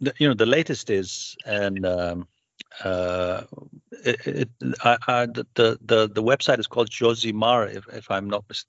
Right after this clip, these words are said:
mistaken. But, you know, it, it's, it's a collective of, of, uh, uh, journalists, uh, who look at football, but not in this, you know, tribalist way,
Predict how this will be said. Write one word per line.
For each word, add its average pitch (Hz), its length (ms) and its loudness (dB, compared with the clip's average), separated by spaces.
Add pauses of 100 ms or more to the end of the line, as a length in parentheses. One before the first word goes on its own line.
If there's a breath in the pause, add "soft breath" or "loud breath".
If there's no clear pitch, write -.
mistaken. 110 480 0
But, - 240 -2 (400 loud breath)
you 135 60 2
know, 107 160 6
it, 123 260 2
it's, - 360 -4
it's - 260 -2
a 117 40 2
collective 107 600 0
of, 107 200 -6
of, 101 220 -6 (100)
uh, 92 460 -2
uh, 98 180 -4 (280)
journalists, 110 720 0 (1160 loud breath)
uh, 110 240 4
who 107 80 0
look 135 180 4
at 123 100 -4
football, 120 380 0
but 120 160 -10
not 160 200 -2 (100)
in 131 140 -2
this, - 500 -6
you 151 60 -4
know, 113 80 -4
tribalist 123 920 0
way, 117 460 -2